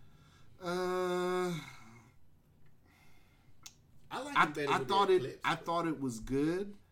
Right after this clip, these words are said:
Speaker 2: Mm-hmm.
Speaker 1: but it wasn't memorable. I wouldn't, I won't remember Pusha T's album. I don't remember it now. I'll put it that way. It was, it was good for that time,
Speaker 2: Mm-hmm.
Speaker 1: but another good album could come out and it would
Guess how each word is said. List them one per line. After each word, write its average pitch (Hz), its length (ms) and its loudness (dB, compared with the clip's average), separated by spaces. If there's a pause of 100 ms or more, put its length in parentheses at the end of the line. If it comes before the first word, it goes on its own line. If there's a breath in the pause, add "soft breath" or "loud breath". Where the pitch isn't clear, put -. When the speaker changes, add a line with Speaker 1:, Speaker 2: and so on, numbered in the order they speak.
Speaker 2:
Mm-hmm. 98 240 -14 (480)
Speaker 1:
but 135 360 0
it 139 100 2
wasn't 127 400 -2
memorable. 98 720 -4
I 117 120 -2
wouldn't, 147 360 2
I 117 80 -4
won't 139 300 -2
remember 123 480 -2
Pusha 113 400 -10
T's 107 320 -6
album. 98 480 -8
I 104 80 -8
don't 113 260 -8
remember 107 460 -6
it 85 120 -12
now. 87 320 -14
I'll 80 120 -12
put 104 160 -10
it 95 140 -10
that 80 260 -12
way. 64 240 -16
It 143 160 2
was, 127 260 0
it 139 160 -2
was 120 200 -4
good 143 440 -2
for 104 140 -8
that 110 300 -8
time, 139 480 -4
Speaker 2:
Mm-hmm. 95 240 -14 (260 loud breath)
Speaker 1:
but 120 320 -2
another 139 420 0
good 127 240 -2
album 117 500 -4
could 104 200 -12
come 117 180 -6
out 104 340 -6
and 101 200 -10
it 104 100 -8
would 90 200 -12